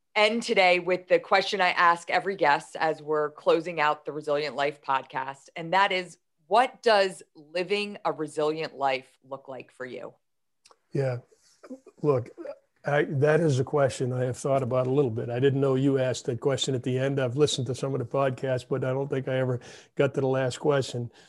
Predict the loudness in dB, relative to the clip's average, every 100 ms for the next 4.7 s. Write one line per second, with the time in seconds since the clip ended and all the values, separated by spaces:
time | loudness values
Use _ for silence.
0 | _ _ _ -2 2 2 0 -6 _ _
1 | _ _ _ _ _ 4 8 8 8 6
2 | 6 4 4 6 4 2 0 0 -2 -6
3 | -4 -2 2 2 2 0 -2 -8 -12 -10
4 | 0 2 2 0 0 0 -2